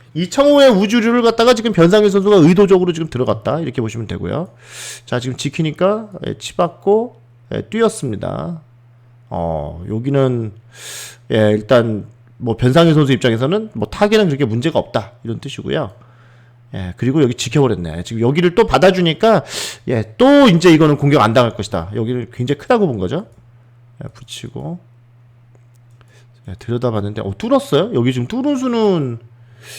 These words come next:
이창호 구단이 안 좋은 걸로 나오는데요. 예, 지금 여기를 그냥 사는 게 더 지금 낫다는 건데, 여기를 지금 뚫은 거는 작다는 거죠. 어, 이걸 지금 여기를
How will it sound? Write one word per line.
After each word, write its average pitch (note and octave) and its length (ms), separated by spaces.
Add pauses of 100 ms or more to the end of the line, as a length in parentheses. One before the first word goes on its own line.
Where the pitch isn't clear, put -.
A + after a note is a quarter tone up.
(120)
이창호 F#3+ 320
구단이 F3 240
안 C3+ 220
좋은 G#3+ 180
걸로 F#3 200
나오는데요. G2+ 480
예, G#2+ 180
지금 C#3 200
여기를 G#3+ 440
그냥 F3 240
사는 C4 320
게 B3 100
더 F#3 240
지금 C3+ 240
낫다는 A#2 340
건데, A#2+ 460 (560)
여기를 A3+ 460
지금 A3+ 180
뚫은 D4 320
거는 B3+ 520
작다는 - 440
거죠. D3 540 (1080)
어, C3+ 440
이걸 D3 220
지금 D3 200
여기를 D3 300